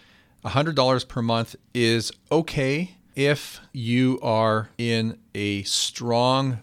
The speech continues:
growth market where you are making up for what I'm gonna call better cash flow potential in another investment property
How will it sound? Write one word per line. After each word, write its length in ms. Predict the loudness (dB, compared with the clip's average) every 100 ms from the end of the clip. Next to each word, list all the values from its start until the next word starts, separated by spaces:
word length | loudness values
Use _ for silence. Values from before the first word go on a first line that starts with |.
| _
growth 400 | -4 0 0 0
market 440 | -2 -2 -2 -6 -4
where 300 | -2 -2 -2
you 360 | -4 -4 0
are 100 | 0
making 460 | 0 -2 -4 -6 -4
up 240 | -4 -4
for 500 | -6 -6 -2 -2 -4 -8 -6
what 180 | -4 -2
I'm 120 | -2
gonna 160 | -4
call 500 | -6 -4 -2 0 -2 -6 _ _ _ _ -18
better 600 | -10 0 2 4 2 0 -6 _ -6
cash 300 | 0 0 0
flow 220 | -2 -2
potential 800 | -2 -6 -4 -4 -2 -2 -4 -8 _ -8
in 160 | -4
another 360 | -2 -2 0 0
investment 580 | 0 0 -2 -2 -6 -4
property 580 | 0 0 0 -4 -4